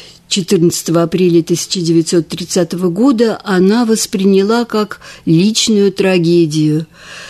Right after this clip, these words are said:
"Бедный Маяковский! Кто о нём так горюет, как я?"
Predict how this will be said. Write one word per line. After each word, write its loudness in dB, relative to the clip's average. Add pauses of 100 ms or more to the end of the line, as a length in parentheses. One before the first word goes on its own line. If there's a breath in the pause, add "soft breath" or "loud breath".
(300 loud breath)
"Бедный 2
Маяковский! 0 (320)
Кто 0
о 2
нём 4
так 0
горюет, 0
как -4
я?" -4